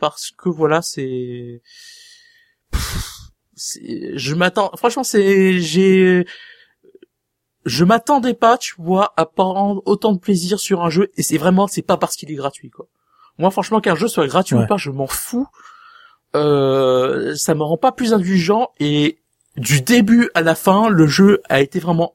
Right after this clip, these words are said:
Speaker 1: extrêmement bien rythmé. En plus, au niveau de la narration, je l'ai pas dit, mais, euh,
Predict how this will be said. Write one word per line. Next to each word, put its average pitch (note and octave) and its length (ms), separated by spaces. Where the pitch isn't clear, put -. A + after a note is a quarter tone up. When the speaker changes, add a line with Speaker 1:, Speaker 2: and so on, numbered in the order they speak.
Speaker 1:
extrêmement G#3+ 420
bien F#3+ 140
rythmé. F#3+ 440
En D3+ 100
plus, A3 260
au F#3+ 80
niveau G3 280
de G#3+ 60
la G#3+ 100
narration, G3 500
je D#3+ 100
l'ai E3+ 120
pas F3+ 140
dit, F#3 200
mais, D3+ 260
euh, C3 280